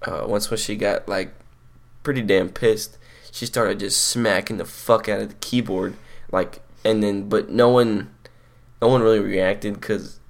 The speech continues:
we knew that she wasn't playing around 'cause she don't joke like that. Who is it?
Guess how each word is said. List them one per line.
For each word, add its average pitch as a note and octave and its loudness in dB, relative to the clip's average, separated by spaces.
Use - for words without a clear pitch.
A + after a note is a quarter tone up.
we G#2 -2
knew G#2+ 2
that G2+ -8
she - -6
wasn't G2 -4
playing F#2+ -2
around F#2 0
'cause - -12
she G2 -8
don't G2 -6
joke G2+ -6
like G#2+ -6
that. A#2+ -10
Who - -16
is - -16
it? - -18